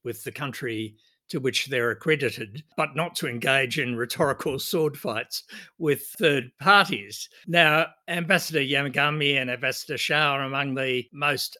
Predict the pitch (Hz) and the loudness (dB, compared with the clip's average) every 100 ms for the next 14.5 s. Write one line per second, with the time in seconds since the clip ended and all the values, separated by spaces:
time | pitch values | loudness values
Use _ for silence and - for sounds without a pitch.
0 | - 156 165 151 139 117 113 135 143 123 | -12 -4 -2 -2 -6 -8 -4 -4 -4 -8
1 | 107 127 143 156 131 110 95 98 - - | -8 -6 -6 -10 -8 -8 -10 -10 -10 -10
2 | 123 110 117 - 135 127 120 113 107 104 | -10 -10 -12 -8 -4 -2 -2 -6 -10 -12
3 | - 139 123 107 107 - 117 - 143 156 | -10 -8 -8 -8 -10 -12 -12 -8 -6 -8
4 | - _ - 120 - 123 135 175 175 - | -12 _ -8 -6 -4 0 2 2 0 -2
5 | - _ - 120 127 117 - - - - | -20 _ -10 -4 -2 -2 -6 -16 -12 -4
6 | 143 143 123 - - 135 147 170 196 - | 0 0 -2 -6 -8 -4 0 0 0 -4
7 | - - _ _ _ - 123 - 156 131 | -8 -10 _ _ _ -4 -4 0 -2 -2
8 | 139 123 110 - - 156 - 143 151 156 | -6 -6 -6 -8 -10 -10 -8 -8 -6 -8
9 | 135 120 120 117 123 - 127 156 143 - | -6 -2 0 0 -2 -8 -6 -4 -4 -6
10 | 117 117 - 151 123 - _ - 160 131 | -8 -6 -6 -8 -8 -14 _ -6 -2 2
11 | 127 120 107 139 131 127 127 - 147 156 | 2 2 0 0 0 0 -4 -6 0 2
12 | 151 196 208 185 - 160 151 143 135 - | 4 6 6 4 0 2 4 4 0 4
13 | 156 143 160 123 - - 143 127 120 123 | 4 8 6 4 -2 -2 2 4 4 2
14 | 113 123 120 117 | 0 -2 -4 -4